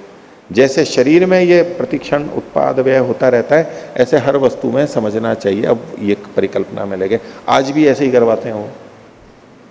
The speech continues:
इसी तरह से करवाते हैं और उनको सिद्ध करा देते हैं वैराग्य की उत्पत्ति के लिए कि संसार कैसा है, क्षणिक है,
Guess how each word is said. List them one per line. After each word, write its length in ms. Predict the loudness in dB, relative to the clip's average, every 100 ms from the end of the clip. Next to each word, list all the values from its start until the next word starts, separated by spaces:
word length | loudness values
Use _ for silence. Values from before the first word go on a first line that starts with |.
| -20 -20 -20 -20 -20 -20 -20 -12 -6
इसी 180 | 0 2
तरह 220 | 2 0
से 120 | -2
करवाते 400 | -2 -2 -2 -2
हैं 80 | 0
और 60 |
उनको 240 | 0 2 0
सिद्ध 300 | 0 -2 0
करा 260 | 2 2
देते 240 | 2 2 0
हैं 280 | 0 -4 -18 -20 -20 -20 -20 0
वैराग्य 380 | 4 4 2 0
की 100 | 2
उत्पत्ति 440 | 0 0 -4 -2
के 140 | -2 -2
लिए 140 | -2
कि 120 | -2
संसार 460 | -2 -2 -2 0 0
कैसा 300 | 0 0 2
है, 440 | 2 0 -4 -14 -16 -20 -20 -20 -20
क्षणिक 260 | -8 -6 -6
है, 240 | -8 -12